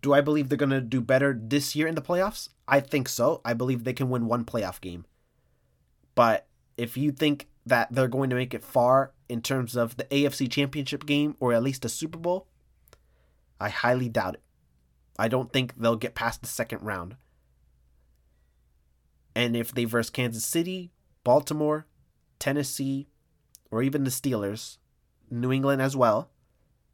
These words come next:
I, I don't see a scenario where they can beat them in the second round. But we still have a lot of football to go. I can't wait. It'll be exciting. We will see what happens. Thank you all so much for joining me on this mock draft.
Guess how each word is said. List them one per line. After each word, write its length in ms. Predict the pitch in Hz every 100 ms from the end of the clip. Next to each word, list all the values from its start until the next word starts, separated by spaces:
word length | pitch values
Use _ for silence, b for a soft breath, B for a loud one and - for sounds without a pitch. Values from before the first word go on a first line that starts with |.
| _ _
I, 140 | 107 -
I 220 | 117 120
don't 300 | 120 131 123
see 140 | -
a 60 | 127
scenario 420 | - 123 123 117
where 160 | 107 110
they 140 | 110
can 160 | 110 113
beat 280 | 107 107 -
them 200 | 95 - _
in 180 | 117 117
the 100 | 104
second 340 | - 110 - 104
round. 300 | 92 90 - _ _ _ _ _ _ _ _ _ _ _ _ _ _ _
But 260 | 202 254 -
we 140 | 147 139
still 160 | 190
have 100 | 165
a 40 | 147
lot 160 | 131
of 80 | 123
football 220 | 170 165
to 80 | 143
go. 300 | 170 220 220 _ -
I 80 | 131
can't 300 | - 147 117
wait. 320 | 175 226 - _ _ _
It'll 160 | 139 135
be 160 | 127
exciting. 460 | 117 - 185 190 165
We 120 | 131
will 120 | 131
see 160 | 131 135
what 140 | 123
happens. 600 | - 113 - 92 101 - _ _ _ _ _ _ _ _ _ _ _ _ _ _ _ -
Thank 200 | 220 214
you 100 | 202
all 160 | 208
so 220 | 208 202
much 200 | 170 165
for 120 | - 139
joining 280 | 156 165
me 100 | 160
on 100 | 147
this 140 | 131 135
mock 240 | 143 143
draft. 360 | - 202 220